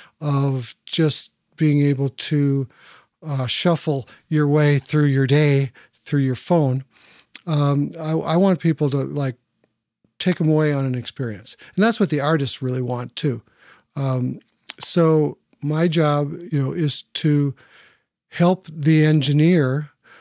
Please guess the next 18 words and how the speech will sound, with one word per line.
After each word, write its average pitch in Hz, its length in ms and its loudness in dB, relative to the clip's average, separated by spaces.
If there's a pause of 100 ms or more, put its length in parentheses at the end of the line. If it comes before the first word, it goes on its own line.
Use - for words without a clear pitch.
(140)
who 160 420 2 (220)
might 160 420 -2
have, 143 340 -2 (160)
you 156 120 -2
know, 135 180 -6 (280)
basically 185 380 2
help 160 280 0
people 170 340 0
who 156 160 2
are 143 200 0 (400)
working 175 520 0
in 160 120 4
their 147 160 4
own 147 200 2
home 147 340 -2
studio 139 480 0
bedrooms, 123 640 -4 (460)
which - 500 0